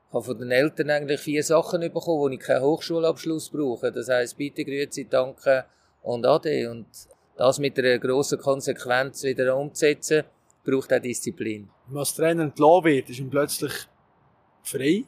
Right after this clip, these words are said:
Speaker 2: man hat plötzlich Zeit, aber je nachdem eben, fast keine Kollegen, man ist ja immer unterwegs. Wie hast du das amigs gelöst, die Leere nachher?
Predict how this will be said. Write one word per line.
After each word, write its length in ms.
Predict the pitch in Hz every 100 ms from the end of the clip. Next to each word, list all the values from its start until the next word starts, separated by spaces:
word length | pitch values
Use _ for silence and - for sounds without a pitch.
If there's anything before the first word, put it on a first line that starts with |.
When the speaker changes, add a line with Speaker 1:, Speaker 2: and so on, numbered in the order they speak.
| -
Speaker 2:
man 100 | 143
hat 60 | 139
plötzlich 340 | 151 - -
Zeit, 480 | - 190 208 _ - _ _ 160 196 _
aber 280 | - 127 127 - _ -
je 100 | 147
nachdem 380 | 139 - 147
eben, 300 | 143 185 165
fast 220 | - 139 -
keine 220 | 143 135
Kollegen, 540 | - 120 147 180 190 165
man 60 |
ist 60 | 139
ja 60 | 139
immer 180 | 139
unterwegs. 600 | 123 123 127 143 180 -
Wie 80 | 135
hast 100 | 139 180
du 80 |
das 120 | 196 196
amigs 320 | 202 202 -
gelöst, 340 | 208 208 -
die 80 | 175
Leere 360 | 185 226 208 139
nachher? 500 | 127 170 - 208